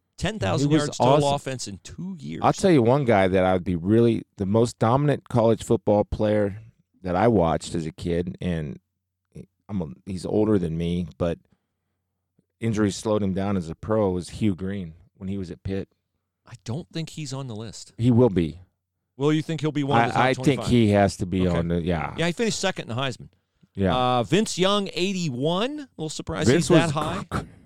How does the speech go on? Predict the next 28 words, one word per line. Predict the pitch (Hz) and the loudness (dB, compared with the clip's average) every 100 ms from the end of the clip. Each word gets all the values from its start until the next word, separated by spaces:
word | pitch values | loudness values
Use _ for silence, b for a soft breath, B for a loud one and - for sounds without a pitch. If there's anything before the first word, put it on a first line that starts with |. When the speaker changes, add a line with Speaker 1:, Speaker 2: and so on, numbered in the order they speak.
| _ B B B B B B B | _ B B B B B B B
Speaker 2:
<laughs> | |
he | B B - - 175 | B B 0 2 2
was | 202 190 | 2 2
a | 202 | 0
great | - - 117 131 - | -2 0 2 2 0
Speaker 1:
Yeah. | - | 0
Speaker 2:
college | 127 143 147 - | 2 2 0 2
quarterback. | 151 147 139 110 87 85 _ b b b | 4 4 4 4 2 -2 _ b b b
He | 120 | -2
came | 123 165 170 | 2 4 4
in | 175 165 | 4 6
here, | 190 247 | 8 8
didn't | 151 147 190 | 6 4 4
he? | 226 214 | 0 -4
Took | 208 160 170 | -2 0 4
Speaker 1:
Well, | |
he | 175 | 4
Speaker 2:
care | 165 | 6
of | |
Speaker 1:
did. | 156 | 6
Speaker 2:
business. | 180 175 208 - - | 4 4 0 -2 -12
Speaker 1:
Yes, | 92 - | -12 -10
he | 107 | -8
did. | 104 110 82 | -6 -8 0
Speaker 2:
Beat | 151 160 | 2 6
U | 160 165 | 8 8
S | 160 | 6
C. | - 180 214 | 4 2 2